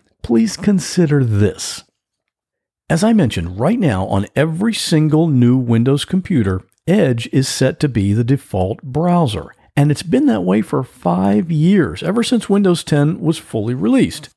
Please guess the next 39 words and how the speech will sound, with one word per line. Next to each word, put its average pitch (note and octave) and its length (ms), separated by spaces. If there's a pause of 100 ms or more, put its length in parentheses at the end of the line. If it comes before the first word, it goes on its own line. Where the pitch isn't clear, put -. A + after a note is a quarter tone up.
(840)
So C#3 120
if - 80
you D3+ 80
think D4 180
about D4+ 220
this A3+ 200
logically, C#3+ 760 (160)
you'd F#3 280
think, F3 480 (300)
well, B3 440
someone A3+ 420
gets D3+ 260
a A#3 60
computer G3+ 640 (360)
and B2 220 (100)
Edge F#3 320
is C#3+ 180
already G#3 580
set A3 280
up B3 200
there C#3 240
as D3 100
the D3 80
default C#3 480
browser. C3 640 (460)
So D3+ 340
considering C#4 640
the A#3 80
fact A#3 380
that G3 300
some B3+ 180
people G#3+ 280
are D#3 80
lazy D3+ 640
and C3+ 100
just C#3+ 160
don't C#3+ 200
want C3+ 160
to B2 140